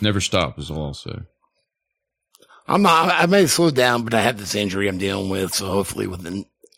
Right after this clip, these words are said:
Speaker 2: hopefully within the next four to five weeks, the shit will be handled.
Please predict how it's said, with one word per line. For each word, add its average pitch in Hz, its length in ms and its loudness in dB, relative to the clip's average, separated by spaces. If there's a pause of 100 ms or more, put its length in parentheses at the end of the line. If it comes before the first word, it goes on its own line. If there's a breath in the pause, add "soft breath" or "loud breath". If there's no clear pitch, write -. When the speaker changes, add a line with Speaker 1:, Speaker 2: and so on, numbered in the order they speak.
(260 loud breath)
Speaker 2:
hopefully 151 440 4
within 113 340 0
the 107 60 2
next 104 140 -2
four 117 240 0
to 101 80 -4
five 101 300 0
weeks, 92 520 -6 (360 soft breath)
the 110 80 -8
shit 107 180 -2
will 92 80 -6
be 92 160 -6
handled. 92 420 -6